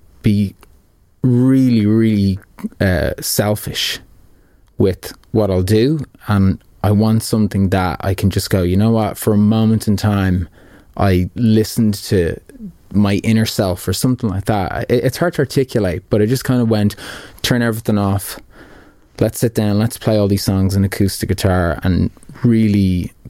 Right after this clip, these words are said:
go to town on the arrangements and how they move and flow." And then that's how it just became a slow burn of a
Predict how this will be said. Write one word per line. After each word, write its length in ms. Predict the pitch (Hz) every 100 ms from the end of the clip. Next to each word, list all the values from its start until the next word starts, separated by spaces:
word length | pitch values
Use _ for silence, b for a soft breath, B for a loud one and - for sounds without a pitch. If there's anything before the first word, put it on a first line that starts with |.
| -
go 160 | 104 90
to 120 | -
town 460 | - 98 95 92
on 140 | 90 87
the 80 | 90
arrangements 760 | 90 90 92 90 90 85 -
and 260 | 87 80 82
how 180 | - -
they 120 | 92
move 360 | 90 92 92 90
and 140 | 92
flow." 420 | - 98 90 85 -
And 180 | 104 101
then 520 | 107 104 98 92 80 - - -
that's 220 | 107 92 -
how 80 |
it 60 | 87
just 180 | 87 -
became 300 | 98 98 95
a 40 |
slow 500 | - - 95 85 85
burn 340 | 82 90 90 87
of 140 | 78
a 280 | 78 78